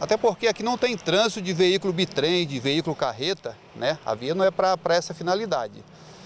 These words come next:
É, foi feito um estudo, a gente não chegou e tá implantando sem conhecimento ou sem um estudo técnico, né?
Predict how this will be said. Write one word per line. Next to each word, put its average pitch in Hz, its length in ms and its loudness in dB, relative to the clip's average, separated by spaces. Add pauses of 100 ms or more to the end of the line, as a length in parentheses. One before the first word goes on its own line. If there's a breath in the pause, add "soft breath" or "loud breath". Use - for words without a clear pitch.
(220 loud breath)
É, 110 440 2
foi 165 200 0
feito 165 300 -2
um - 20 0
estudo, 247 480 -2 (160)
a - 80 0
gente 151 220 -2
não 180 100 4
chegou 165 440 2
e 214 40 -2
tá 208 160 0
implantando 202 680 0
sem 180 240 0
conhecimento 160 840 0 (380 loud breath)
ou 208 440 4
sem 190 500 2
um 214 80 4
estudo 196 340 2
técnico, 156 560 -2 (400)
né? 160 240 0